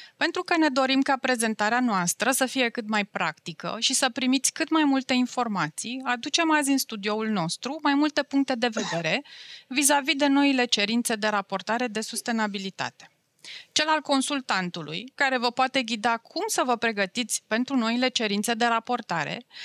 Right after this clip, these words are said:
dar și punctul de vedere al auditorului, cu care va trebui să colaborați an de an pentru auditarea de sustenabilitate, așa cum se întâmplă acum pentru auditarea financiară.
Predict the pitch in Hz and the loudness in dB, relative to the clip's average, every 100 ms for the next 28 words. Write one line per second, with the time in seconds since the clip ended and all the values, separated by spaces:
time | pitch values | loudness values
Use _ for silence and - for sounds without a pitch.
0 | - - 247 277 320 359 359 339 277 247 | -14 -4 0 2 0 0 0 0 0 0
1 | 240 254 254 240 254 277 247 262 220 190 | 2 2 2 2 2 0 -2 -2 -2 -2
2 | 165 151 180 277 _ - - - 285 311 | -2 -2 -2 -4 _ -18 -16 -8 -4 0
3 | 294 302 277 269 269 262 311 - 339 330 | 2 2 2 2 0 2 2 2 2 2
4 | 302 262 240 240 247 233 247 277 254 170 | 2 2 0 0 0 0 2 4 4 2
5 | 170 208 _ 277 285 302 285 254 233 247 | 0 -4 _ 0 2 2 2 0 -2 0
6 | 254 226 220 - - 269 285 269 262 247 | 0 -2 -4 -4 -2 2 4 2 -2 -2
7 | 202 160 190 240 269 254 302 - 349 339 | -2 -2 -2 -2 0 0 0 -2 0 2
8 | 285 262 262 262 240 233 233 262 254 240 | 2 2 0 0 -2 -4 0 0 2 0
9 | 220 185 190 190 202 240 233 233 226 160 | 0 -4 -2 -2 -2 0 2 2 2 -2
10 | - | -6